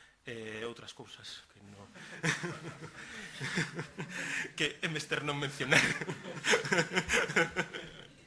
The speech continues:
Eh, aquí a sondaxe solo fixemos unha pequena sondaxe, solo tres metros por un. Eh, máis da metade da sondaxe, eh, eh, deu directamente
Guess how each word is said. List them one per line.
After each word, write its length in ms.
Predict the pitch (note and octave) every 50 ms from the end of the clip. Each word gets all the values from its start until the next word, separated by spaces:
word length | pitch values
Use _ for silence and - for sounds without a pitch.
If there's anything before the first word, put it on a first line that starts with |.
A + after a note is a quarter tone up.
| - - - - - - - - - - - - - - -
Eh, 600 | - D#3+ D#3 D3+ D3 D3+ D3 C#3 D3+ D3+ D#3 - -
aquí 240 | D3+ - - F#3+
a 0 |
sondaxe 400 | - G3+ G3 G3 G3 F#3 - G3+
solo 320 | - F#3 E3+ E3 D#3+ E3+ E3
fixemos 400 | - - D#3 F3 F#3+ E3+ D#3 E3
unha 160 | D#3+ D3 -
pequena 240 | D#3+ D#3 D3 D3 C#3+
sondaxe, 480 | - D3+ D#3 F#3 G#3+ G#3 - F#3 F#3 - - - -
solo 320 | - - D#3 D3 C#3 C3
tres 240 | - D#3 D3+ - D#3
metros 240 | D3+ D3+ - C#3+ -
por 240 | - - D#3 F3+
un. 160 | G3 F#3+ F#3+ F#3+ - - - - - - - - - - - - - -
Eh, 160 | D#3 C#3 C#3
máis 160 | C#3+ D#3+ D3
da 80 | F3 D#3+
metade 240 | D#3+ - D#3+ D#3 D#3
da 80 | D3+
sondaxe, 640 | D3 - D#3 D3+ D#3+ F3+ - - - C#3 C3 C3 -
eh, 320 | D3 C3 C3 B2+ B2+ B2+ D3 -
eh, 260 | D3 C3+ C3 C3 C3+ B2+ B2 B2
deu 240 | - D#3 D3+ C#3+ C#3 C3+ B2+
directamente 640 | C#3 D3 C#3+ D3 D3+ C#3 D3+ D3+ D3 D3 C#3+ B2+